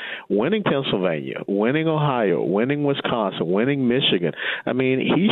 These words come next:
showed that he can connect with the everyday American out there that has been truly the forgotten man and woman who are out of work.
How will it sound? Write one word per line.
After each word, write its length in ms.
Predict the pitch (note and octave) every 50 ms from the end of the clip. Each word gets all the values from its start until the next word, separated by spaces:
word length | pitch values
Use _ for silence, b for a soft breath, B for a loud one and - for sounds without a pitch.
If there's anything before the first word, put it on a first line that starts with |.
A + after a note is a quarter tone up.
| - -
showed 340 | - A2+ G#2+ G#2+ A#2 - -
that 260 | A#2 A2 E2+ - -
he 120 | - C3 D3
can 180 | - D#3+ D#3
connect 460 | - - - B2 G#2+ G2+ F#2+ F#2 - B B B B B B
with 120 | G#2 G#2 -
the 180 | G#2 F#2+ -
everyday 460 | - G#2+ A#2 C3+ D3+ D3 D#3 D3+ D3+
American 600 | C#3+ C#3 B2+ B2 A#2 A#2 A#2 - A#2+ A2 A2+ A2 - -
out 260 | G#2+ G2+ G2 - F#2+
there 220 | G#2 G2 G2+ G2
that 140 | F#2 - G#2+
has 180 | G2+ A2+ B2 - - -
been 180 | A2+ A2+ B2+
truly 320 | - - A#2+ A2+ A2+ A#2+ A#2+
the 120 | A#2+ B2 -
forgotten 400 | - G#2 A2+ G#2+ G2+ F#2 G#2 G#2
man 220 | G2+ G2+ G2+ G2 G2
and 80 | F#2
woman 280 | F#2 F2+ F2+ G#2 C3 - B B B B B
who 120 | B C3 A#2
are 120 | G2+ -
out 200 | - G2 G2+ G#2
of 100 | G#2+ F#2+
work. 380 | F#2 F#2 F2+ F#2 F#2+ A#2 D#3